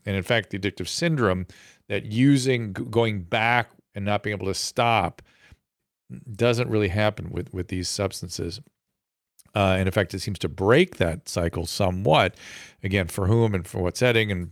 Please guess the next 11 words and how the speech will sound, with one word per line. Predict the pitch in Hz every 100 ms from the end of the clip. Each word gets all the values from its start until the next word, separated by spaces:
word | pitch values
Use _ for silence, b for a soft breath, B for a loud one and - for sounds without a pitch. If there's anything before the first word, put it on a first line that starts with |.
| -
you | 95
know, |
how | 85 90 101
often | 127 113 113
and | 85
which | 82
drug, | - 147 127
and | 110 101
it's | 110 104
a | 110
whole, | 98 110 101 87